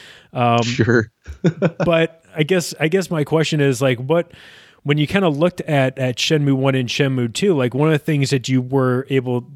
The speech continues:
Speaker 1: to point out is just, like, there was an insane leap in what they're able to do just from one to two, right?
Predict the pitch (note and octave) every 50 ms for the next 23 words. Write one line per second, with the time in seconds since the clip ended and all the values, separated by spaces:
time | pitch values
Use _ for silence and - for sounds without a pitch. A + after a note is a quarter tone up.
0 | - _ - C3 A2 - - C3 C3+ C#3 D3 E3 F#3 E3 C#3 C3 B2 B2 A#2+ A2+
1 | - - _ - - - - _ _ _ _ _ _ - - C3 - - D3+ C#3
2 | C3 A#2+ - - F2+ _ _ _ _ _ _ _ _ _ _ _ F3 D3+ D3+ E3+
3 | F#3+ G3+ G3+ E3+ G3+ F#3+ E3+ D3+ C#3+ C3+ A2+ - - - - - F3 F3+ F#3+ G3+
4 | G3+ G3+ G3 G3 - B2 B2 A2 A#2 B2+ B2+ A2 F#2 - - - - C3 B2+ B2
5 | C3 C3 - D3+ C3+ B2+ B2 B2+ C3 B2+ A#2+ - C3+ B2 A#2+ C3 B2+ B2 A2+ -
6 | D3 D#3 E3+ - - - E3 D3 C3+ B2+ A#2+ A#2 C3 C3+ C3 B2+ A#2+ G#2+ - A#2+
7 | G#2+ - - - F3+ C#3+ A#2 G2+ G#2+ A#2+ C#3 F3 G3